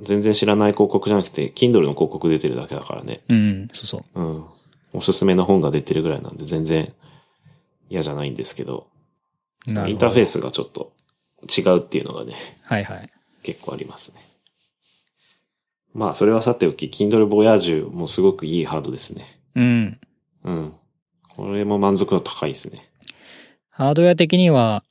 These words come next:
Speaker 2: 変わったところとしては、まあ、前回もちょっと話したんですけど、えっと、め-、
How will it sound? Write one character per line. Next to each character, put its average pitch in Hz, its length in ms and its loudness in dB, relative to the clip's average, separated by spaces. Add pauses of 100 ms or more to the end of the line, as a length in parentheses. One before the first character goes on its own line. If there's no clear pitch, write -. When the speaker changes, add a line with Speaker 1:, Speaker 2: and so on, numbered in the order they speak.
(140)
Speaker 2:
変 131 80 4
わ 120 80 4
っ 113 60 -2
た 123 180 -2
と 123 140 -4
こ 117 80 -2
ろ 113 100 -2
と 107 120 -6
し - 100 -6
て 107 100 -6
は、 104 60 -6
ま 127 160 0
あ、 107 80 -4
前 131 100 4
回 131 140 4
も 127 60 2
ち 123 40 2
ょ - 20 2
っ - 40 -4
と - 80 -2
話 107 160 0
し - 20 -4
た 101 60 -10
ん 98 40 -12
で - 40 -10
す - 40 -12
け 107 100 -10
ど、 101 200 -10 (420)
え 107 240 -4
っ - 40 -8
と、 - 100 -10
め-、 113 200 2